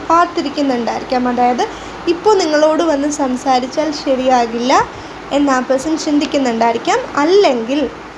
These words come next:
നിങ്ങൾ ആ പേഴ്സണോടൊന്ന് സംസാരിക്കാനായി ആ പേഴ്സൺ കാത്തിരിക്കുന്നുണ്ടായിരിക്കാം എന്നാണ് എനിക്കിവിടെ മനസ്സിലാകുന്നത്. അതായത്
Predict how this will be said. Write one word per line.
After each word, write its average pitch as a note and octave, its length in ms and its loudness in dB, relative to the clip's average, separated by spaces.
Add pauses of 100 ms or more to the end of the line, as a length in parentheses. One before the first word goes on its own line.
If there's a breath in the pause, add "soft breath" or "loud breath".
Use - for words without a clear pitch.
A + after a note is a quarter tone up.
(360 loud breath)
നിങ്ങൾ A4 320 4 (220)
ആ D4+ 40 4 (120)
പേഴ്സണോടൊന്ന് C#4 680 0 (120)
സംസാരിക്കാനായി C4 920 0 (200)
ആ B3 40 0 (120)
പേഴ്സൺ C4 300 -2 (120)
കാത്തിരിക്കുന്നുണ്ടായിരിക്കാം B3 1080 0 (640)
എന്നാണ് D4 360 2 (140)
എനിക്കിവിടെ C4+ 440 0
മനസ്സിലാകുന്നത്. A#3 600 -4 (180)
അതായത് F4 300 2